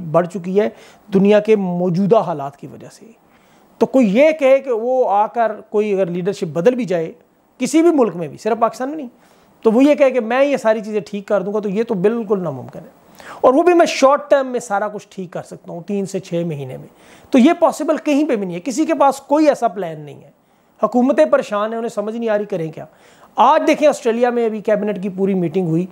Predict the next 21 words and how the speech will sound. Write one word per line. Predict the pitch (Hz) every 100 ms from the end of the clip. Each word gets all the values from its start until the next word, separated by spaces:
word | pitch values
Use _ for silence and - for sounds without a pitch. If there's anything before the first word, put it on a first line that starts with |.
| - - -
कि | 180
हमने | 196 240 254 247 214
लॉकडाउन | 170 170 208 226 262 262
लगाना | 233 226 262
है | 285
या | 320
खोलना | 311 233 254 240
है, | 147 - _ _ -
मतलब | 233 294
अभी | 277
तक | 311 240
मुल्क | 226 311 269
जो | 330
है |
वो | 311 302
इन | 302 294 _
फैसलों | - 214 214 285 294
पर | 254
फंसे | 165 151 165
हुए | 135
हैं। | 127